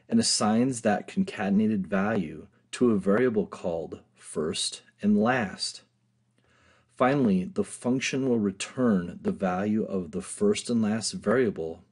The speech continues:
to the line of code that called the getName function.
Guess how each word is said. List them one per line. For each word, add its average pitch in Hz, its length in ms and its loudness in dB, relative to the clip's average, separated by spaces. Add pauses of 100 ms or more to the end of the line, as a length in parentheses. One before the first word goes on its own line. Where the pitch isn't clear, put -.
(240)
to - 120 -4
the 98 120 4
line 87 360 0
of 120 160 -2
code 92 520 -2 (260)
that - 160 -2
called 92 320 -4
the 185 140 -4 (120)
getName 85 1040 -6
function. 87 720 -4